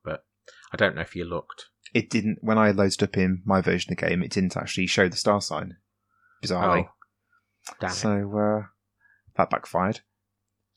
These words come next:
Speaker 1: What
Speaker 2: But
Speaker 1: a waste of my time.
Speaker 2: But in your version, it, well, you playing the game at yours, I was passing your neighbourhood, and what was it I kept doing? Was it coming around and I tried to have a bath with you or something?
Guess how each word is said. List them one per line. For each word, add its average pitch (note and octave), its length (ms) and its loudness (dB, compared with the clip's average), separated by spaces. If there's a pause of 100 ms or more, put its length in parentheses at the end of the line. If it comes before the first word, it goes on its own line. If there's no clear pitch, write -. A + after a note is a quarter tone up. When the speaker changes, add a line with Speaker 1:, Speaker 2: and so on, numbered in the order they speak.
Speaker 1:
What G#2 160 0
Speaker 2:
But A2 60 4
Speaker 1:
a - 20 2
waste G#2+ 260 0
of G2+ 80 -10
my G#2+ 200 4
time. G#2 580 4 (220)
Speaker 2:
But C#3+ 140 10
in A#2+ 160 4
your C#3+ 220 6
version, F#2+ 600 4 (100)
it, F2 180 -2
well, F2+ 160 0
you F#2+ 180 0
playing F#2 260 4
the F#2+ 60 2
game F2+ 220 4
at F#2 60 -2
yours, F2 460 -2 (440)
I G#2 100 4
was G2 160 -2
passing F#2+ 340 -4
your F#2 60 0
neighbourhood, F#2 480 -2
and F#2+ 320 -2 (220)
what - 140 -2
was A2 100 -2
it - 60 -2
I A2 80 0
kept - 240 -4
doing? F#2+ 160 2
Was G#2 120 -8
it - 60 -8
coming G#2+ 160 0
around G2 340 0
and G2 240 -2 (1300)
I A#2 80 0
tried A2 180 0
to A2 80 -4
have G#2 80 -2
a - 40 -12
bath G#2 240 4
with - 120 -6
you - 100 -8
or - 60 -6
something? - 400 -8